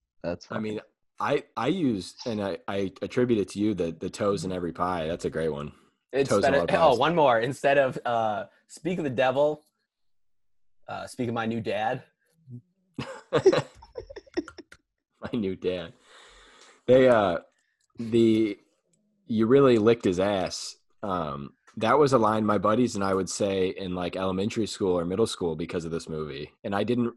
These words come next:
Speaker 2: I didn't remember it was from this movie until I watched it again. It really brought a lot back.
Speaker 1: <laughs> Really licked his ass.
Speaker 2: Yeah, you really, you really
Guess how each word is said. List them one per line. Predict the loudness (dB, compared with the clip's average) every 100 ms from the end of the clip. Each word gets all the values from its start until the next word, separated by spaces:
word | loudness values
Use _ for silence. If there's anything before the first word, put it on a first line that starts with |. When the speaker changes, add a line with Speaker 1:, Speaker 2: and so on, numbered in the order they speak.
| _ -6
Speaker 2:
I |
didn't | -2 0
remember | 0 0 2 2
it |
was | 0
from | -4 -4
this | -4
movie | -4 -2 -4
until | -6 -6 -6 -6
I | -6
watched | -4 -4 -6 -10
it |
again. | -8 -8 -8
It | -12 -8
really | -6 -4
brought | -4 -4
a |
lot | -4 -8
back. | -6 -4 -2 -2 -2 -6 -10
Speaker 1:
<laughs> | -20 -20 -20 -10
Really | -4 -2 0
licked | -2 -4
his | -4
ass. | 0 0 -2 -8 -12 -18 -20 -18
Speaker 2:
Yeah, | -12 -12 -12 -2
you |
really, | 0 0 0
you | 2
really | 2 2